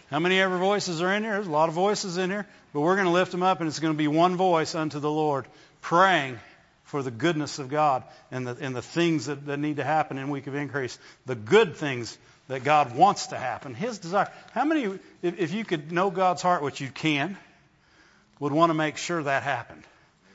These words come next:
You'd do everything in your power if God said, "This is really my heart, son,"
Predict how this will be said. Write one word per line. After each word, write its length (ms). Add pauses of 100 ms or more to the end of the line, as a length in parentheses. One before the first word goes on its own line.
(160)
You'd 180
do 160
everything 520
in 80
your 160
power 480 (260)
if 100
God 220
said, 160
"This 200
is 100
really 240
my 200
heart, 300
son," 240